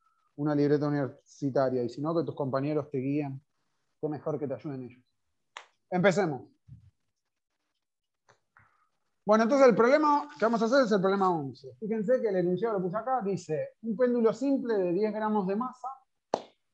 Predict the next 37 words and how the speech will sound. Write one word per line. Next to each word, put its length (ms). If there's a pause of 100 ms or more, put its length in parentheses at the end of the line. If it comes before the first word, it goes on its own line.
(120)
tiene 240
inicialmente 580
un 140
periodo 520
de 60
dos 220
segundos 540 (100)
y 160
una 100
amplitud 720
de 240
dos 240
grados. 680 (680)
Luego 280
se 120
lo 80
sumerge 400
en 80
un 160
medio 280
con 140
rozamiento 880 (200)
y 100
después 400
de 140
dos 240
oscilaciones 640
completas, 720
la 140
amplitud 440
se 160
reduce 400
a 60
uno 280
coma 220
cinco 340
grados. 540